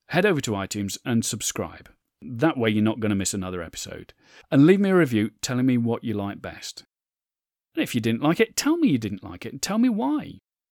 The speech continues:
Leave me a bunch of stars too. <laughs> Five seems a nice round number, doesn't it? Now, I say this most days, but just in case you're a first-time listener, I'm gonna say it again. The reason I ask you to leave me a whole load of stars is not to make me feel good.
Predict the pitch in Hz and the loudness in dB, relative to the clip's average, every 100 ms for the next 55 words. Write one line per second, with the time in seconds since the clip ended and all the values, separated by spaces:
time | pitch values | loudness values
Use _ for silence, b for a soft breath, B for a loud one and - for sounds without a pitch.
0 | _ _ _ - 165 220 226 202 170 - | _ _ _ 4 6 8 4 2 0 0
1 | 160 143 - 117 110 113 - - 151 135 | 2 2 2 0 2 0 -6 -6 -2 0
2 | 160 - 139 127 123 120 117 120 107 104 | 0 2 2 4 2 2 0 -2 -2 -2
3 | 90 87 98 92 95 - _ _ _ _ | -6 -10 -10 -8 -10 -12 _ _ _ _
4 | _ _ _ _ _ _ _ _ 160 165 | _ _ _ _ _ _ _ _ 2 2
5 | - - - 220 220 190 165 135 - 98 | 4 0 4 4 4 0 0 0 0 -4
6 | 104 139 139 170 - 254 226 202 196 185 | -2 -2 -2 -4 -2 0 0 0 0 2
7 | 156 - 143 - 131 110 - 110 - 117 | 2 2 -2 0 -2 -2 -2 -4 -4 -2
8 | 110 110 - 104 - 92 80 - _ - | 0 0 -2 -4 -6 -10 -12 -16 _ -4
9 | 120 131 214 220 190 175 - 139 - 123 | 2 4 4 2 0 -2 -2 -4 -2 -2
10 | 135 190 170 147 131 - 135 127 113 110 | 0 0 0 0 -2 -4 -2 0 -2 -6
11 | - 82 85 - - 120 113 131 - - | -10 -12 -12 -10 -4 -2 0 0 -2 -6
12 | 110 101 107 104 101 - 98 90 - - | -4 -4 -6 -8 -10 -8 -10 -10 -14 -18